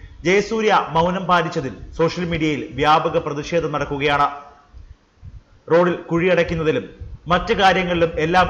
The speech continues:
അഭിപ്രായമുള്ള ജയസൂര്യയ്ക്ക് എന്തുകൊണ്ട് ദിലീപിന്റെ കാര്യത്തിൽ അഭിപ്രായം ഇല്ല എന്നാണ് സോഷ്യൽ മീഡിയ ചോദിക്കുന്നത്. നടൻ ജയസൂര്യയ്ക്ക് മറവി രോഗമാണോ selective അംനേഷ്യയാണോ എന്നീ ചോദ്യങ്ങളാണ് social മീഡിയയിൽ കഴിഞ്ഞ ദിവസങ്ങളിൽ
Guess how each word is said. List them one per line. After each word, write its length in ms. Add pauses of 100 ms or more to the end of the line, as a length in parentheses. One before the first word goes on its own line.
(100)
അഭിപ്രായമുള്ള 680
ജയസൂര്യയ്ക്ക് 580 (600)
എന്തുകൊണ്ട് 400 (180)
ദിലീപിന്റെ 440
കാര്യത്തിൽ 300 (140)
അഭിപ്രായം 480 (160)
ഇല്ല 300
എന്നാണ് 280 (200)
സോഷ്യൽ 340
മീഡിയ 180 (100)
ചോദിക്കുന്നത്. 440 (680)
നടൻ 300
ജയസൂര്യയ്ക്ക് 640 (420)
മറവി 380
രോഗമാണോ 480 (300)
selective 540 (120)
അംനേഷ്യയാണോ 720 (160)
എന്നീ 180 (120)
ചോദ്യങ്ങളാണ് 600 (380)
social 400
മീഡിയയിൽ 320 (120)
കഴിഞ്ഞ 300
ദിവസങ്ങളിൽ 500